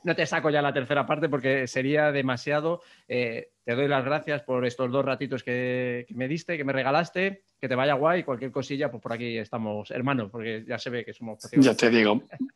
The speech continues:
Speaker 2: ya te digo. Oye, pues
Speaker 1: Bueno.
Speaker 2: nada, mu-, muchísimas gracias y, y nada, pues oye, que espero que esta sinceridad y esta reflexión, pues que, que,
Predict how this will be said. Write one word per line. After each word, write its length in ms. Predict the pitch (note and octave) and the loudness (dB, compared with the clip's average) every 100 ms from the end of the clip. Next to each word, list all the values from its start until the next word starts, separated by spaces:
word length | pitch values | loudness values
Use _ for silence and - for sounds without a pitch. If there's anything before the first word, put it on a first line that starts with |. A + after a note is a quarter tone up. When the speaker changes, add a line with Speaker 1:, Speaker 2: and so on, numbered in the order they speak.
| _ | _
Speaker 2:
ya 220 | F#3 A#2+ | 4 4
te 160 | A#2+ A2 | 4 4
digo. 460 | A#2+ A2 G#2 - _ - - - | 6 4 2 -2 _ -10 -8 0
Oye, 280 | C#3+ C3 A#2+ | 4 4 6
pues 160 | A#2+ | 4
Speaker 1:
Bueno. 60 | A#2 | 4
Speaker 2:
nada, 280 | A#2 A2 - | 4 2 0
mu-, 160 | C3+ A#2+ _ - | -6 -6 _ -2
muchísimas 680 | C#3 C#3 D3 - D#3+ D3 | 2 2 2 0 2 2
gracias 680 | B2+ D#3+ F3 F3 F3+ F3 - - | 4 2 2 0 0 -4 -12 -12
y, 640 | C3+ A#2+ A#2 G#2+ G#2 G2 G#2 B2 | -8 -6 -6 -6 -6 -6 -4 0
y 100 | G#2+ | 4
nada, 280 | A2+ G#2+ G2+ | 4 4 2
pues 200 | G2+ - | 0 0
oye, 240 | G2 F#2+ - | 0 0 0
que 460 | F#2+ F2+ F2+ F2+ - - | 0 0 0 -2 -6 -4
espero 400 | B2 - C3 C3 | -2 2 2 4
que 480 | C3+ A#2+ A#2+ A2+ _ _ _ - - - - - | 4 4 2 0 _ _ _ -20 -20 -20 -14 0
esta 240 | D3 F3+ | 2 4
sinceridad 580 | - E3 F3 E3 E3+ F3+ | 4 2 2 4 4 4
y 60 | D#3+ | 4
esta 200 | - D#3 | 2 2
reflexión, 500 | D#3+ D#3+ - F#3 F3+ | 0 -2 -4 -4 -4
pues 160 | E3 | -6
que, 340 | D#3+ C#3+ C3+ | 0 0 0
que, 100 | C3 | -6